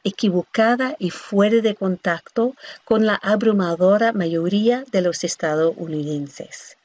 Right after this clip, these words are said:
Distintas estrategias en la lucha por el aborto.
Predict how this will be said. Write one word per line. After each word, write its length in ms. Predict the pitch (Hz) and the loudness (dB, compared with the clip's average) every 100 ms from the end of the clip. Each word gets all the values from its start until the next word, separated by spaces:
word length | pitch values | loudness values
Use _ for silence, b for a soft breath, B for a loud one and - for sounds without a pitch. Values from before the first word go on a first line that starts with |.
| _ _ _ _ _ _ _ _ _ _ | _ _ _ _ _ _ _ _ _ _
Distintas 1000 | 190 190 208 - _ 277 302 294 311 302 - | 0 2 2 -2 _ 0 2 2 -2 -2 -6
estrategias 1080 | 160 - 160 - 180 175 - 185 180 - - | -6 -2 -2 0 -2 -2 0 -2 -2 -8 -4
en 140 | 202 196 | 2 4
la 100 | 180 | 4
lucha 460 | 180 220 - 226 | 0 0 0 -2
por 260 | 208 196 185 | 0 2 4
el 140 | 180 | 2
aborto. 640 | 175 160 151 139 - 131 | 0 -2 -4 -6 -12 -14